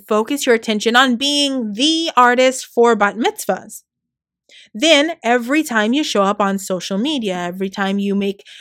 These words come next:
a new blog post to your website, anytime that you create a video on your Facebook page, or anytime that you are working at a networking event or things like these, you always will have consistent messaging. You always will be showing up,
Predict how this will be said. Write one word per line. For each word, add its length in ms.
a 200
new 280
blog 440
post 320
to 80
your 180
website, 580
anytime 540
that 140
you 120
create 460
a 140
video 520
on 300
your 140
Facebook 580
page, 440
or 80
anytime 540
that 140
you 220
are 120
working 400
at 140
a 100
networking 560
event 320
or 100
things 260
like 180
these, 340
you 340
always 600
will 80
have 220
consistent 580
messaging. 500
You 280
always 480
will 80
be 80
showing 360
up, 200